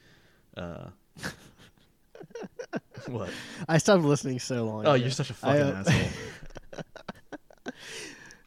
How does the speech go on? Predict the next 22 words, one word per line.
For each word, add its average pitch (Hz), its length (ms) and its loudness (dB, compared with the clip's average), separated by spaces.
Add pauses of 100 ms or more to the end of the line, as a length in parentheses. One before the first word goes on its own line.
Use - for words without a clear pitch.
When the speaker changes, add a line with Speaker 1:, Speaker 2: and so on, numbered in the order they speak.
(300)
Speaker 1:
I 135 100 6
was 190 140 8
so 196 140 6
worried 131 260 6
when 127 80 2
we 127 60 2
did 135 100 -2
the 117 100 0
episode 107 260 -2
yesterday, 113 540 -4
<clears throat> 196 400 6 (880)
which, 131 200 0
by 107 160 2
the 98 80 -2
way, 98 220 -2
if 98 100 -8
you're 101 80 -4
not 95 120 -6
subscribed 92 580 -10
to, 85 240 -8
um, 78 300 -10 (840)
Speaker 2:
The 131 80 -8